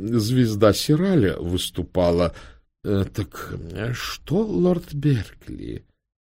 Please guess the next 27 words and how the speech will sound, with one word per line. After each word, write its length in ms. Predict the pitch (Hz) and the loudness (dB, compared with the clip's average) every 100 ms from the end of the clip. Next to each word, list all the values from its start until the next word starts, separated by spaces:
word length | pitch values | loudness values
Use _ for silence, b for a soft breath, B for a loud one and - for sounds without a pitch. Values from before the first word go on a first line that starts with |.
| _ | _
Мягко 360 | - 104 101 104 | -2 -2 0 0
вернула 500 | 90 98 82 95 95 | 2 2 2 0 2
ее 260 | 95 87 92 | 4 2 0
к 120 | - | -2
нити 260 | 95 73 | -6 -6
повествования 800 | 78 90 82 - 82 73 113 127 | -4 -4 -4 -6 -8 -4 -4 -4
мисс 240 | 85 92 - | -4 -6 -8
Палмер. 400 | - - - - _ _ _ - B B | -12 -14 -18 -20 _ _ _ -20 B B
А 160 | - 196 | 4 4
когда 380 | 196 220 190 254 | 8 8 8 6
я 160 | 240 | 6
ему 220 | 240 220 214 | 4 4 -2
сказала, 680 | - 220 208 226 185 117 80 52 - - - _ _ _ - | 0 -2 2 2 4 2 -2 -14 -16 -20 -20 _ _ _ -2
ужасно 460 | 156 143 160 151 147 | 2 2 2 0 0
трогательно: 600 | 143 151 117 113 104 107 | 4 4 2 2 2 2
"Иди, 440 | 110 160 127 165 | 2 2 2 2
любимый, 640 | 175 143 113 127 104 101 110 | 2 2 2 2 4 4 4
живи, 480 | 104 147 131 175 | 4 4 4 2
я 220 | 139 101 131 | 2 4 2
буду 260 | 127 127 | 2 0
ждать 380 | 117 120 147 147 | 2 4 4 4
тебя, 320 | - 104 98 | -2 2 2
теперь 400 | 95 131 131 127 | 2 -2 2 2
уж 240 | 120 107 - | 2 -2 -2
никуда 420 | 135 131 131 131 | -2 0 2 2
не 140 | 151 | 2
денусь", 460 | 175 254 240 226 | 2 2 2 -2